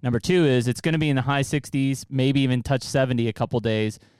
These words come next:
In an evening sit, if you can put water close to that bedding and every doe bedding and everything else,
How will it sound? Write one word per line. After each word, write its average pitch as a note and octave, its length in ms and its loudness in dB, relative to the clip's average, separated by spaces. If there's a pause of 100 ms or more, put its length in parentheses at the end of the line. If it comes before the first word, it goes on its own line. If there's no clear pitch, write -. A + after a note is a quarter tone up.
(220)
In D3 140 2
an C#3 80 4
evening D3+ 380 2
sit, D3+ 440 0
if B2+ 160 -4
you C3+ 120 0
can C3 140 -2
put C#3+ 200 2
water C3 340 2
close B2+ 300 0
to C3 120 -2
that A2+ 220 -4
bedding B2+ 580 2
and C3 160 -2
every B2 280 0
doe C3 240 2
bedding B2 320 0
and A2+ 80 0
everything A2 280 -2
else, A#2+ 360 -2